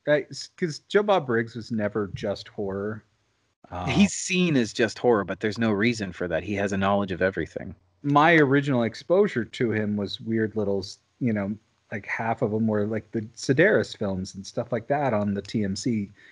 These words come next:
Speaker 1: you know, things. It was just exploitation, you know, not, not just horror. Monster Vision, you know, sure, it's got monster in the title, but even they strayed from that. In the summer school stuff, they did different types of movies. So he is just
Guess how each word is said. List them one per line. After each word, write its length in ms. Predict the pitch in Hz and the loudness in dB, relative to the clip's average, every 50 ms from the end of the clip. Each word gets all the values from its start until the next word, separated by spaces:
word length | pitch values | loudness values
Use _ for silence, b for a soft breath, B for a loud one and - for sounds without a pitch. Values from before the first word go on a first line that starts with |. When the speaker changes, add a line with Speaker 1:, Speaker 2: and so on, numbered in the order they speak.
| b b b _ | b b b _
Speaker 1:
you 100 | 117 101 | 0 0
know, 100 | 95 92 | 0 0
things. 320 | 90 117 104 90 95 - | -2 -2 -4 -4 -4 -2
It 120 | 151 175 175 | 0 2 4
was 180 | 160 147 135 | 4 4 4
just 300 | - - 156 131 - - - _ _ _ _ _ _ - | 4 4 4 2 2 0 -8 _ _ _ _ _ _ -6
exploitation, 920 | 120 101 95 - - - 139 147 160 160 - 202 233 277 233 - - - - _ _ _ _ _ _ _ _ _ _ _ | -4 -4 -6 -8 -4 2 4 4 4 4 2 0 -2 -2 -2 -4 -6 -8 -12 _ _ _ _ _ _ _ _ _ _ _
you 160 | - 117 98 92 | -2 -2 -2 -2
know, 100 | 87 87 95 | -4 -6 -4
not, 400 | 120 151 208 247 240 226 - - _ | -2 0 2 2 0 0 -2 -4 _
not 240 | 190 240 - - | -6 -4 -4 -4
just 220 | 233 - 160 143 - | -4 -4 -4 -4 -4
horror. 300 | - - 82 - - - | -4 -6 -6 -6 -2 2
Monster 360 | 151 202 240 240 214 - 226 | 4 4 4 4 4 2 4
Vision, 480 | 185 180 180 170 160 170 165 156 147 151 - - _ _ _ _ _ _ - - | 6 6 6 6 6 4 4 4 2 0 -2 -6 _ _ _ _ _ _ -12 -8
you 120 | 185 151 | -6 -4
know, 240 | 113 101 98 120 131 - _ _ _ | -4 -4 -6 -8 -10 -10 _ _ _
sure, 340 | - - - - 202 147 104 | -12 -6 0 2 2 4 4
it's 140 | 98 92 - | 2 2 2
got 200 | - 127 104 117 | 2 2 2 2
monster 460 | 113 117 120 135 147 139 - 131 113 | 4 4 4 4 4 2 2 2 2
in 80 | 107 101 | 2 0
the 60 | 95 | -2
title, 420 | 98 - 139 151 180 156 120 110 | -2 -2 2 4 4 6 4 4
but 140 | 110 135 131 | 4 4 4
even 180 | 151 175 170 175 | 4 4 4 4
they 140 | 170 160 | 4 2
strayed 320 | 143 - - 160 151 156 147 | 2 2 4 4 4 4 4
from 140 | - 160 160 | 2 2 4
that. 180 | 185 185 110 | 4 4 2
In 40 | 82 | 0
the 60 | 104 | -4
summer 340 | 98 - - 135 135 143 135 | -2 0 2 4 4 4 2
school 300 | 127 - - - 120 117 | 0 -2 -4 -2 -2 -2
stuff, 300 | 113 - - 107 92 - | -2 0 0 0 0 0
they 80 | - 101 | -2 -2
did 180 | 90 101 95 | -2 -2 -4
different 320 | 87 98 98 - 101 78 - | -4 -6 -8 -8 -10 -10 -8
types 260 | 107 104 101 - - | -8 -8 -6 -6 -6
of 60 | 101 | -6
movies. 300 | 95 95 85 87 98 - | -6 -6 -8 -10 -12 -6
So 200 | - - 107 104 b b b b b b b b b b | -4 -4 -4 -4 b b b b b b b b b b
he 320 | b - - 233 233 220 202 | b -4 0 2 6 8 8
is 340 | 180 165 151 - - - - _ _ | 8 8 6 4 -2 -10 -18 _ _
just 520 | - - 196 190 180 170 - - - - | 0 4 6 6 6 4 2 -6 -12 -18